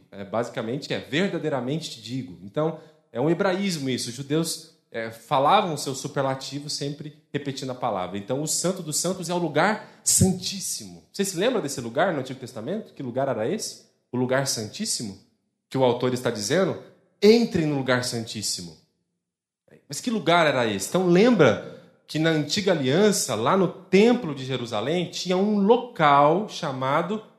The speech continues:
o Santo dos Santos. Ou esse lugar era chamado de o Santíssimo. E esse lugar não era qualquer lugar, era o lugar mais especial de todos.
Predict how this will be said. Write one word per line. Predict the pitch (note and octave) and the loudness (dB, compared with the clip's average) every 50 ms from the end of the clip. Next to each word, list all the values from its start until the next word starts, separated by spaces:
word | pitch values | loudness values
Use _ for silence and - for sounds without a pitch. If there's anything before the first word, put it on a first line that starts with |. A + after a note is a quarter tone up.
| _ _ _ _ | _ _ _ _
o | A#2+ A#2 | -6 -2
Santo | - - - - D#3+ F3+ G#3 A#3 A#3 A#3+ C4 C4+ C4 - - - _ _ _ _ _ _ _ | -2 0 2 4 4 4 4 4 2 0 -2 -4 -4 -8 -14 -20 _ _ _ _ _ _ _
dos | - A#2+ C3+ C3 | -8 -6 -4 -2
Santos. | - - C#3 B2+ A#2 G2 F#2 - E2+ - - - - | 0 2 2 2 2 0 -2 -6 -12 -12 -14 -14 -6
Ou | - C#3 D3+ E3+ | -2 0 2 2
esse | F#3 F#3 - F#3+ | 2 2 0 -2
lugar | F3 D#3+ C#3+ D3+ E3 | -4 -2 0 0 2
era | E3+ F3 E3 | 2 0 -2
chamado | - D#3+ D3 D#3+ D#3+ | -2 -4 -4 -4 -4
de | D3 C#3+ E3+ F#3 F3+ - - _ _ - | -4 -6 -6 -6 -6 -10 -14 _ _ -8
o | B2+ | -6
Santíssimo. | - - F#3+ F#3 F3+ F#3 - - - G#3 G#3 E3+ - - - C3+ A2+ F#2+ E2+ - - _ _ _ _ _ _ _ _ _ _ _ _ _ _ | -2 0 0 0 0 0 0 0 0 2 2 2 0 0 0 -2 -6 -6 -8 -14 -20 _ _ _ _ _ _ _ _ _ _ _ _ _ _
E | D3+ D#3 F#3+ | -4 0 2
esse | B3 C4+ C4 C4 A3 | 2 2 2 2 2
lugar | F#3+ D#3+ D3+ F#3 G#3+ A3+ A3 | 2 4 4 4 4 4 4
não | A3+ A3 G3+ F#3+ | 4 4 4 4
era | G#3 B3 C#4 C4 | 4 4 4 2
qualquer | - G#3 F3 - F#3 | 2 0 0 2 0
lugar, | E3 D3+ C3+ B2+ B2+ A2+ G2+ F#2 F2+ - | 0 0 0 0 2 2 2 0 -2 -2
era | A2 C#3+ F#3 | -2 -2 0
o | G3+ | 0
lugar | A3 G#3+ F3 F3+ G#3 A3 A#3 A3+ | 0 0 2 2 2 2 2 0
mais | G#3 G#3 G#3 G#3+ A#3 B3 A#3+ B3 | 0 2 2 2 2 0 -2 -2
especial | B3 - - - A#3+ A#3 A#3 - - F#3+ G3 A3+ A#3+ - - - | -4 -6 -4 -4 -4 -4 -4 -2 0 2 4 4 4 2 -2 -6
de | C#3+ C3+ F#3+ A#3 | -4 -4 -4 -4
todos. | - - - - G3+ A#3 B3+ B3 - B2 - - - - - - _ | -4 -4 0 4 6 6 6 6 4 0 -8 -10 -14 -16 -18 -20 _